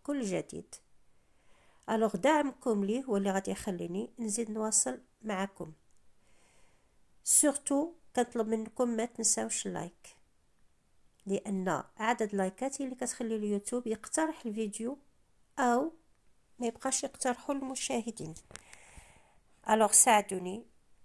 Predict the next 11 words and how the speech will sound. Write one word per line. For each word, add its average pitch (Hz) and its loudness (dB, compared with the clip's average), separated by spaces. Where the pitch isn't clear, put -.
الله 233 4
يجازيكم 175 -2
بخير، 190 -4
باش 294 2
تا - 0
أنا 220 -2
نساعدكم. 254 2
أولًا 262 8
نقوم 247 4
بملاحظة 220 2
الصورة 180 0